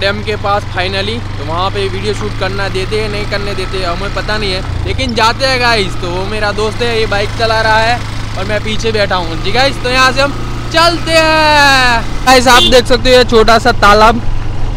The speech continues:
और यहाँ पर देख सकते हो गाय चार रहे हैं कोई लोग। तो गाइस आप देख सकते हो ये वात्रक का डैम,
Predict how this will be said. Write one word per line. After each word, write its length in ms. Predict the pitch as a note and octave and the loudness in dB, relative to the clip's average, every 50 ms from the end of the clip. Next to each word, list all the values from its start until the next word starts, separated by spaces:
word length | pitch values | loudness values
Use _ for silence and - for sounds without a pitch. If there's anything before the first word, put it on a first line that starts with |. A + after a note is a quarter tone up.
| - - | -2 0
और 80 | - | 0
यहाँ 220 | F3+ F#3 G3 G#3 G#3 | 2 4 4 4 4
पर 180 | G#3 G#3+ G#3 G#3 | 4 2 0 2
देख 220 | G3 G#3+ G#3 - | 2 2 2 2
सकते 280 | - G#3+ - - G#3 G#3 | 0 -2 0 2 0 0
हो 80 | G#3 - | 2 4
गाय 420 | E3+ D#3+ E3 F3 F#3+ G3 G3 F#3+ | 4 4 6 6 6 4 2 0
चार 340 | - - G3+ F3+ F3 F3+ F3+ | 0 0 2 4 4 4 4
रहे 140 | F#3 F#3 F#3 | 2 2 2
हैं 140 | F3+ F3+ D#3+ | 2 2 2
कोई 180 | F#3 F3+ F3 | 0 0 0
लोग। 220 | E3+ F3+ G3 G3 G#3 - - - - - - - - - - - - - | 2 2 2 0 0 -2 -4 -6 -10 -14 -20 -20 -20 -20 -20 -20 -18 -16
तो 100 | B2+ B2+ | -14 -8
गाइस 280 | C3 C3+ C#3+ C#3+ C3 C#3+ | -4 -4 -4 -4 -2 -2
आप 180 | C3 C3 C3 C3+ | -2 -2 -2 -2
देख 240 | C#3 C#3 C#3 C3+ - | -4 -4 -6 -4 -4
सकते 260 | - D3 B2+ - - | -8 -12 -12 -8 -6
हो 60 | C#3 C#3 | -4 -4
ये 120 | C3 B2+ | -4 -4
वात्रक 600 | B2 B2 A#2 A#2+ - - - - - C3+ C3+ B2+ - - - - | -2 -2 -2 -2 -2 -6 -18 -8 -4 -4 -4 -4 -6 -12 -12 -6
का 100 | C3 B2+ | -6 -4
डैम, 300 | B2 A#2 A#2+ A#2 B2 D3+ | -4 -2 -2 -2 -2 -4